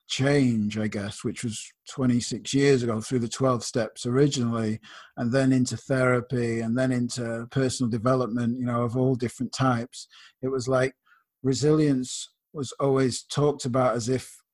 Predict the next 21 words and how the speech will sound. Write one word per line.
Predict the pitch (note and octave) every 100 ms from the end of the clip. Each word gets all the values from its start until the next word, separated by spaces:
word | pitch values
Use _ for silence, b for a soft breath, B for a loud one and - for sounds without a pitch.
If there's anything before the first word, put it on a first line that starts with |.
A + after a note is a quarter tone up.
| -
it | B2
was | A#2 -
something | D3 C3+ C3+ B2+
you, | B2 B2 A#2+ A#2+ B2 - _ _ _ _ _ _ _ _ _ _
you | B2+
had | G#2+ C#3 A#2+
to | B2+ B2 A#2 B2 - -
do | C3+ C3
something | C#3+ A#2 A#2 A2+
to | A2+
get, | G#2+ B2+ F#2 - _
you | A#2+
know, | A#2 A#2+ B2+
it | B2+
was | A#2
kind | - B2+
of | B2 A2
like | A#2+ A#2 B2+
you | A#2
had | A2+ A#2+
to, | - A#2 A2+